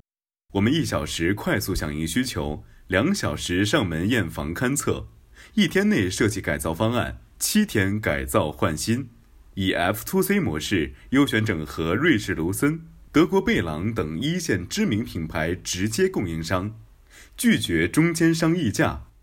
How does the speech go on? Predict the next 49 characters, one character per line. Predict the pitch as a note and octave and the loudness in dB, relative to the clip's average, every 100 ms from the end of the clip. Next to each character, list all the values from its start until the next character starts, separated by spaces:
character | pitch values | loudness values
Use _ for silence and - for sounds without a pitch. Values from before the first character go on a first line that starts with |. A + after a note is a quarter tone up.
| _ _ _ _ | _ _ _ _
力 | G#3+ G#3 | 6 6
求 | A2 A2 | 6 4
为 | C#3 | 4
客 | A2+ C3+ | 4 2
户 | A#2 G#2+ | 4 2
创 | A2 G#2+ | 2 0
造 | F2+ F2+ D#2 | 2 2 2
省 | D#2+ - F#2 D#2+ | -2 4 4 4
时、 | D2 - E2+ A#2+ D#3+ - | 0 0 2 2 0 -10
省 | - A2 E2 | 0 2 2
钱、 | D2 - E2+ G2+ - | -2 0 0 0 -4
省 | - - D#2+ D#2 | -2 0 0 -2
心 | - G3+ G#3+ | 0 2 2
的 | A2 | 0
体 | - D2 | -4 -2
验。 | D#2 C2 - - - _ _ _ _ _ _ _ _ _ _ - | -2 -2 -6 -18 -20 _ _ _ _ _ _ _ _ _ _ 0
目 | C3+ A2 | 2 4
前， | E2+ D2+ E2+ - - - | 2 -2 -4 -10 -20 0
大 | C3+ | 0
改 | G#2 D2 | 2 -2
造 | E2 E2 | -2 0
家 | G2 G2 F2+ | 2 2 0
已 | E2 | -2
为 | D#2 | -2
三 | D#2+ E3+ F#3 | 2 4 4
百 | E3+ C#2 | 2 -2
余 | D#2 | -2
户 | G2+ G2 | 0 0
家 | F2 A2 | 2 2
庭 | A2 E2 E2 G#2 | 0 -2 -2 0
进 | B2 F2+ | 0 0
行 | - F2+ | -2 -4
局 | - E2+ F#2 | -4 -2 -2
部 | A2+ C3 E2+ | 4 4 4
或 | - F2+ | 0 -2
全 | D#2+ E2+ | 0 0
屋 | A#2 F#3 | 2 2
改 | - C2+ | 0 -2
造， | C#2+ D2 - - - - - - | 0 0 -2 -16 -20 -20 -18 0
并 | A3 F3+ | 2 4
保 | D#2+ E2 | 0 0
持 | - F#2 | 0 2
大 | A2+ D#3 | 4 2
众 | G#2+ G2 | 2 0
点 | E2+ D2+ | 0 -2
评 | C#2+ D#2+ F2+ E2+ | -2 -4 -2 0
零 | D#2+ F2+ | 0 0
差 | A#2 F#3+ G#2+ | -2 0 -2
评， | - D2 D#2+ | -4 -8 -8